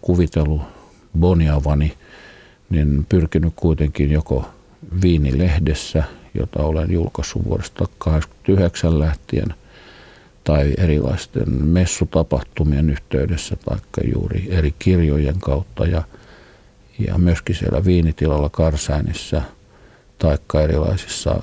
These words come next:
seminaareissa ja, ää, luento- taikka maistelutilaisuuksissa. Et mulla on niinku ollut aika monenlainen mahdollisuus sitten ehkä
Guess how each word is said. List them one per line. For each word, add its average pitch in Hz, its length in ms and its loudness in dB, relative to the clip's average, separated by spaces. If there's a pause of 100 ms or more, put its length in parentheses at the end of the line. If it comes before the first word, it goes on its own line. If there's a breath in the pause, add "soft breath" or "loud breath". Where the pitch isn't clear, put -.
seminaareissa 80 1000 0
ja, - 180 0 (1040 soft breath)
ää, 117 60 0 (400)
luento- 80 520 0
taikka - 500 -2
maistelutilaisuuksissa. 80 1400 -2
Et - 80 -6
mulla 95 180 4
on 98 100 4
niinku 101 220 2
ollut 104 240 2
aika 110 260 0 (320)
monenlainen 87 1500 2
mahdollisuus 85 720 0
sitten - 280 -2
ehkä - 240 -4